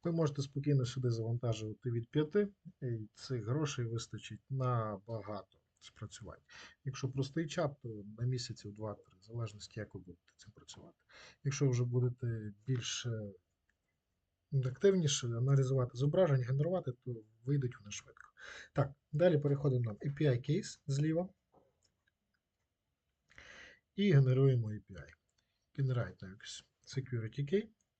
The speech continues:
І далі вже даємо йому назву. Хай буде D L T. Е, так, project, default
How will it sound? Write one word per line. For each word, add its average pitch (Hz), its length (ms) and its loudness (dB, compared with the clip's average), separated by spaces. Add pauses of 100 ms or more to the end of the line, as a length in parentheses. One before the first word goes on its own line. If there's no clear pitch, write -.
(1200)
І 175 300 2 (240)
далі 131 400 0
вже 104 340 -8 (200)
даємо 127 380 0
йому 135 220 2
назву. 151 520 -2 (1500)
Хай 117 260 -4
буде 101 400 -10 (280)
D 123 140 0
L 85 200 -8
T. - 120 -20 (3750)
Е, 104 220 -8 (300)
так, 185 280 -2 (120)
project, 123 640 -4
default 123 460 -6